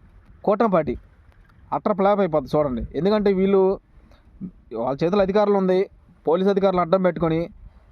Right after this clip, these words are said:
ఈ ఎవరైతే నామినేషన్లు వేస్తున్నారో వాళ్ళని ప్రలోభాలు పెట్టి వాళ్ళని ఎంతో కొంత డబ్బులు పెట్టి కొనేసి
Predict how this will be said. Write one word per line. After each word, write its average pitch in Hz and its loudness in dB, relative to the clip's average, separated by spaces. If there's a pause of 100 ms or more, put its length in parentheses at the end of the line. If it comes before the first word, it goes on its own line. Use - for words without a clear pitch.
(240)
ఈ 156 0
ఎవరైతే 185 2
నామినేషన్లు 190 2
వేస్తున్నారో 165 0 (580)
వాళ్ళని 151 -2
ప్రలోభాలు 202 0
పెట్టి 165 -2 (800)
వాళ్ళని 156 -2
ఎంతో 185 0
కొంత 208 2
డబ్బులు 170 0
పెట్టి 190 0
కొనేసి 175 0